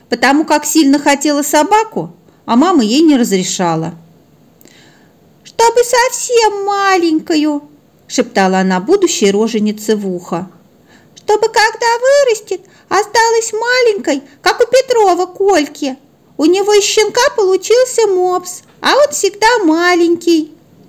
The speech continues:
Или чтобы, как у самарской Ленки. У неё из щенка такса выросла. Роди мне маленькую собачку, чтобы она только моя была.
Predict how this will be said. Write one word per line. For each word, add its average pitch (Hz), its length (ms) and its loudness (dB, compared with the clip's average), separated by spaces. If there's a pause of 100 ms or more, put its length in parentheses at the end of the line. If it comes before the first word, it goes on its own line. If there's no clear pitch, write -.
(240)
Или 381 220 2
чтобы, 494 340 0
как 466 240 -2
у 466 40 -6
самарской 370 800 -2
Ленки. 311 720 0 (480)
У 294 100 0
неё 320 260 4
из 349 60 0
щенка 349 420 0 (340)
такса 320 520 0
выросла. 269 720 -2 (440)
Роди 453 500 2
мне 349 140 2
маленькую 302 600 0
собачку, 349 840 -2 (320)
чтобы 320 300 0
она 381 180 0
только 381 320 -2
моя 381 480 4
была. 220 540 -2